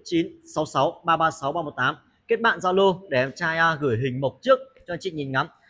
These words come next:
Đấy, xong rồi anh chị mà muốn B U hoặc là muốn, à, đánh xi thì, à, em, à, cũng sẽ chiều lòng theo toàn thể anh chị và các bác. Và em, à, xin cảm ơn anh chị đã đồng hành và theo dõi hết video này của bọn em.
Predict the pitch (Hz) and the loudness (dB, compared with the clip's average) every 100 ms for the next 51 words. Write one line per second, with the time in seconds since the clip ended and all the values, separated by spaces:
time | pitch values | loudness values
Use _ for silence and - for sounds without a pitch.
0 | _ 139 180 175 156 151 - 180 147 135 | _ -8 -6 0 0 0 -4 -6 -6 -2
1 | 139 185 202 202 220 180 - _ _ - | -4 0 2 4 4 2 -6 _ _ -10
2 | 139 143 139 143 143 180 185 185 - _ | -4 -2 -2 -2 -4 -2 -2 -2 -6 _
3 | _ _ 160 160 247 214 - - - _ | _ _ -8 -2 0 0 -2 -6 -20 _
4 | _ 147 139 131 127 156 160 156 175 202 | _ 0 2 2 2 -4 -4 -6 -8 -10
5 | 190 - 143 139 131 117 151 147 135 123 | -6 -2 0 0 -2 -6 -6 -6 -6 -4
6 | 110 117 143 - 190 196 _ _ _ _ | -6 -6 -10 -4 -2 -2 _ _ _ _
7 | 147 143 151 156 156 - - 165 - 123 | 2 2 0 -2 -4 -10 -8 -6 -2 -2
8 | 135 160 156 196 190 - 147 160 170 _ | 0 -2 -2 -6 -6 -8 -4 -4 -4 _
9 | _ 139 135 143 123 _ 131 - 156 170 | _ -6 -2 -4 -6 _ -8 -6 -6 -6
10 | 180 220 180 156 165 143 113 117 151 | -4 -4 -4 -2 -4 -4 -8 -8 -6